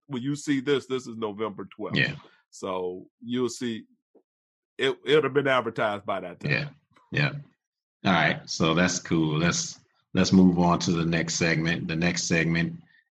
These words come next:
Speaker 2: in this, uh, Creators Drip episode, we're gonna talk about our own drip of the month. And so this is just stuff that we, you know, Sean and I, we talk all the time. We talk pretty regular. We, of course, see the, what's going on in the world.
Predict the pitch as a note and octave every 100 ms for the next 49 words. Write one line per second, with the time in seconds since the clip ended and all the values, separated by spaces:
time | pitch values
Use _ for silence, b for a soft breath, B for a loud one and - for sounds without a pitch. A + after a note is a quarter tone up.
0 | - F2 E2 E2+ D#2+ E2 D#2 D2 F#2 E2
1 | E2 E2 - F2 E2 F2 F2 F#2 - F2+
2 | F2 E2+ - - - _ _ _ - E2+
3 | E2 D#2+ D#2 F#2+ E2+ E2+ E2 E2 D#2+ -
4 | F#2+ G2+ E2+ E2+ G2+ F#2+ E2+ E2 D#2+ -
5 | E2 D#2+ G2+ G2 - F2+ - D2+ D2+ F2+
6 | F2 - - - _ _ _ _ _ _
7 | _ _ F2 E2 - F2 E2+ D#2+ F#2 G#2
8 | G2+ G2+ G2 - G#2 F#2 - F2+ E2+ F2+
9 | F2 - - _ _ _ _ - G#2 F2
10 | F2 A#2+ G#2+ F#2+ F2 E2+ E2+ F2+ F#2 D#2+
11 | E2+ D#2+ D#2 G#2+ E2+ D#2+ D#2 C#2+ F#2+ -
12 | E2+ - F2+ D#2+ E2+ E2+ E2 D#2+ - _
13 | _ _ _ _ - E2+ F2+ F2+ E2+ -
14 | F#2+ F2+ - F#2+ E2+ F2+ F2 F#2 F2+ F2+
15 | E2+ E2+ E2 E2 E2+ F2+ F2 E2+ E2